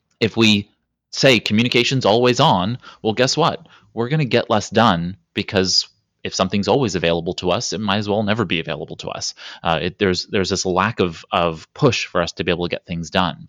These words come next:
So from a productivity perspective, the reality is, is that if we consistently focus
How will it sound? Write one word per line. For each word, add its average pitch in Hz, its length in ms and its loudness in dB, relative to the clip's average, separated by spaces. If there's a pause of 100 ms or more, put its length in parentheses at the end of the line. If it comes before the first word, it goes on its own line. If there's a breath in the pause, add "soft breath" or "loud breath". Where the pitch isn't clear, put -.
(300 loud breath)
So - 140 2
from 117 160 0
a 101 60 2
productivity 123 600 -2
perspective, 82 760 -8
the 107 100 0
reality 104 440 4
is, 85 120 -2
is 87 120 -10
that 90 100 -2
if 90 140 -6
we 95 200 -6
consistently 117 600 -4
focus 98 480 0